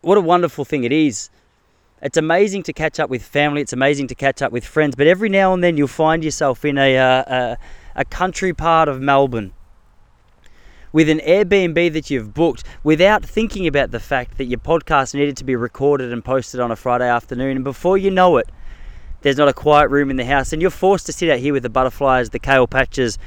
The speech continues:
and the hydroponic tents. There's cows behind there that you can't see, to record a podcast, and that is what I call commitment.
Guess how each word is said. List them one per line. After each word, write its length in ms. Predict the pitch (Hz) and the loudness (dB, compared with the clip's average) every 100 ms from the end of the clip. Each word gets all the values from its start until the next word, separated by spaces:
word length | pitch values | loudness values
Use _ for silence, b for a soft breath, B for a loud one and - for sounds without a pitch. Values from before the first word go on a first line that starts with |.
| B | B
and 100 | B | B
the 80 | 135 | -2
hydroponic 540 | 120 139 123 139 131 - | 2 2 2 -2 -2 -4
tents. 440 | - 143 117 - | -4 -4 -4 -8
There's 200 | 139 123 | -6 -6
cows 320 | - 156 151 | -2 0 2
behind 340 | 131 120 127 127 | 0 -2 0 0
there 100 | 127 | 0
that 100 | 123 | -2
you 100 | 107 | -8
can't 280 | - 123 113 | -4 -4 -2
see, 320 | - 123 117 - b b b b b b | -2 -2 -2 -8 b b b b b b
to 80 | - | 0
record 320 | 143 - 139 | 0 2 2
a 20 | |
podcast, 520 | 120 131 123 127 123 - | 2 -2 -2 -2 -2 0
and 100 | 185 | 2
that 80 | |
is 100 | 190 | 2
what 140 | 165 156 | 2 2
I 60 | |
call 200 | 143 156 | 2 0
commitment. 480 | - 143 139 127 113 | 0 0 0 -2 -6